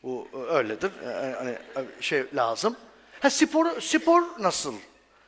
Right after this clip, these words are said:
Abi spor yapmak lazım. Arabayı hiç çalıştırmazsan küf tutar. Onun için haftada yüz dakika yazdım. Bu önemli. Bir de egzersiz nasıl yapmalı biliyor musunuz? Tempolu yürüyüş yapmalı. Kalbi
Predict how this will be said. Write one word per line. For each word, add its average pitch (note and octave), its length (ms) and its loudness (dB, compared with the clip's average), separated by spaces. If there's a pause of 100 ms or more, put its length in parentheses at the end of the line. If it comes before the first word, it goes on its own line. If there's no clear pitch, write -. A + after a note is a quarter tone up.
(240)
Abi B3 200 6
spor - 380 0
yapmak A3+ 420 2
lazım. F#3 380 2 (360)
Arabayı A3 400 8
hiç B3 180 -2
çalıştırmazsan F#3 760 2
küf - 260 -10
tutar. - 340 -4 (840)
Onun B3 160 4
için G3 240 -4
haftada A3 400 2
yüz G#3+ 260 -2
dakika E3+ 240 4
yazdım. C#3 500 2 (140)
Bu E3+ 120 -4
önemli. D3+ 460 0 (500)
Bir C4+ 120 0
de F#3+ 360 2 (200)
egzersiz G#3 580 2
nasıl A3 240 2
yapmalı C#3 320 0
biliyor F#3+ 160 -6
musunuz? D#3+ 480 -12 (320)
Tempolu G#3+ 480 2
yürüyüş D3+ 460 -4
yapmalı. C3 440 -2
Kalbi G3 600 4